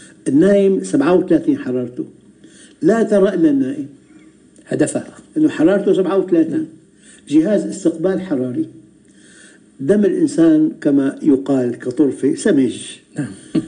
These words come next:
Speaker 1: عندها جهاز تميع للدم، بتميعه. وجهاز تخدير حتى ما يقتلها. شو بصير؟ تلدعه، يتألم، يضربها، تكون في السقف هي.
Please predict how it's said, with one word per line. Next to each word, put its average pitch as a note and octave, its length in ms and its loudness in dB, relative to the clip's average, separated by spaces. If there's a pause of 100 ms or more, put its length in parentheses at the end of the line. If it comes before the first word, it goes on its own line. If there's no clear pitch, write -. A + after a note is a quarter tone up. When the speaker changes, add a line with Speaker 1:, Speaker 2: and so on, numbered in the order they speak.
(580)
Speaker 1:
عندها D#3 380 2
جهاز D3 460 -2
تميع D#3+ 360 2
للدم، A#2 500 -6
بتميعه. C#3+ 580 -2 (1300)
وجهاز D#3+ 520 0
تخدير F3+ 540 2
حتى C#4 260 -4
ما D#3 120 4
يقتلها. - 460 0 (1300)
شو F#3+ 80 2
بصير؟ D#3+ 420 2 (840)
تلدعه، C#3+ 720 0 (1200)
يتألم، F#3 760 0 (100)
يضربها، F#3 680 0 (560)
تكون F3+ 260 -2
في - 80 -4
السقف - 480 -4
هي. G2+ 200 -6